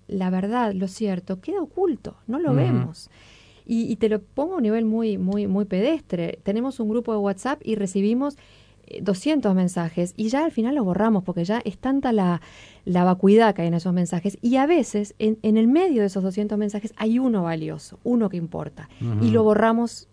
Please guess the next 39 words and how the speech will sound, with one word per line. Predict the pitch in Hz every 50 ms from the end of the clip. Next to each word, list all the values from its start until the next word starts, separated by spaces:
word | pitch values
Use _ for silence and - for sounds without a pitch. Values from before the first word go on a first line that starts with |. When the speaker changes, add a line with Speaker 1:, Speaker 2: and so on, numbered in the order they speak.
| _
Speaker 1:
en | - 196 180 180
la | 170
Speaker 2:
Sí. | 170
Speaker 1:
cantidad. | 170 165 160 160 160 - -
O | 165
sea, | - 202
la | 202 196 196
verdad | 202 202 214 214 254 269 262 269 285 -
a | 208 208
veces | 233 240 - 214 -
queda | - 240 240 226
oculta | 220 - 254 254 254 240 - 269 269 285 - - - - - _ -
en | - 190 190
el | 196 185
fárrago | 190 - 233 240 233 226 214
de | 208 202
información | 190 190 190 185 185 185 - 208 214 220 226 226
y | 214
en | 196
el | 190 185
fárrago | 185 - 214 220 226 240 226 214
de | 202
relatos, | 185 - 175 175 180 185 196 196 - 240 240 240 - - - - - - _ -
eh, | - 160 160 160 156 - - -
eh, | - - - _
poco | - 202 208 220 208
fiables, | 185 - 175 175 196 202 190 165 151 151 143 151
¿no? | 185 220 226 185
O | 156
a | 160
veces, | 175 175 180 - 220 214 214 - - - - _ _
eh, | - 170 165 170 165
malintencionados. | 165 175 190 202 196 190 185 185 170 165 - - 180 175 180 180 170 160 156 - - - - - - _ _ _
Eso | - 294 - - 294
me | 254 233
preocupa | 185 208 202 220 233 240 - 269
porque | 262 233 202 - 202 190
así | 190 165 - 247 240
como | - 277 247 240 220 196 -